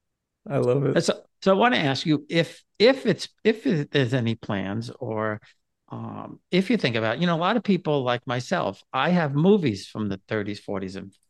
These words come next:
Speaker 2: fifties.
Speaker 1: Mm, mm-hmm.
Speaker 2: Uh, is there any thought to maybe sometime go into that, or is it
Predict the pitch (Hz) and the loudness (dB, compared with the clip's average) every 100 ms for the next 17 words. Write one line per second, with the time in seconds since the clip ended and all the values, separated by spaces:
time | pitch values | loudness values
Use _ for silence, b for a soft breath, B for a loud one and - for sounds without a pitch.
0 | _ 123 117 113 120 135 123 110 113 - | _ -2 2 4 4 2 2 0 -2 -2
1 | 151 127 143 226 - b _ _ _ _ | 2 4 4 4 -2 b _ _ _ _
2 | _ _ 175 143 165 160 180 196 - - | _ _ 0 2 2 4 4 2 2 2
3 | 165 190 190 139 147 151 135 156 147 143 | 4 2 -2 -2 0 0 0 -2 -2 -2
4 | 143 139 120 117 - _ _ 139 151 143 | -2 -2 -2 -6 -14 _ _ 2 2 0
5 | 127 120 123 147 147 123 120 117 - 123 | 0 0 0 0 2 2 2 0 -4 -8